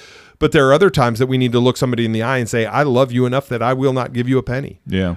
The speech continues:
Speaker 1: Um, there are places in Scripture where, you know, uh, if a widow has children, you're to step back as a church and let them learn godliness by providing for their,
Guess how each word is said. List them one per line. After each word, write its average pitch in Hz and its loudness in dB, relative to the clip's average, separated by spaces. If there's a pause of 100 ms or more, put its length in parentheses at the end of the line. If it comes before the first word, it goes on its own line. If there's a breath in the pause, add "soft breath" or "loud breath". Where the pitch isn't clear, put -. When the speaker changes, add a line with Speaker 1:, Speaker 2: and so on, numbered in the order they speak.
Speaker 1:
Um, 113 4
there 117 4
are 113 6
places 127 -2
in 123 -2
Scripture 131 -2
where, 117 2
you 123 -6
know, 110 -2
uh, 120 -4
if 123 -8
a 117 -2
widow 113 2
has 123 0
children, 131 -2
you're 113 0
to 113 -4
step - -6
back 117 -4
as 107 -8
a 101 -8
church 123 -4
and 101 -4
let 110 -6
them 123 -2
learn 127 2
godliness 123 -2
by 117 -2
providing 120 -4
for 123 -8
their, 117 -4